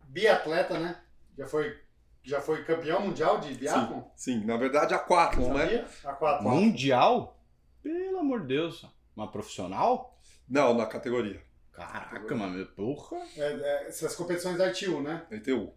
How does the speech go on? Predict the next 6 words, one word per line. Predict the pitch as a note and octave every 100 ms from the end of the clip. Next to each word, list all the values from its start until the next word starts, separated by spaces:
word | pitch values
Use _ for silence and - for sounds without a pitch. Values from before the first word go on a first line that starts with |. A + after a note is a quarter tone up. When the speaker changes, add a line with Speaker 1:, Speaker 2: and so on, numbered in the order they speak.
| -
Speaker 2:
exatamente, | - A#2+ A#2+ B2+ - - - -
exatamente. | G#2 - - - - - - - -
Speaker 1:
Que | E3+
ano | D3+ B2+
que | -
foi? | C3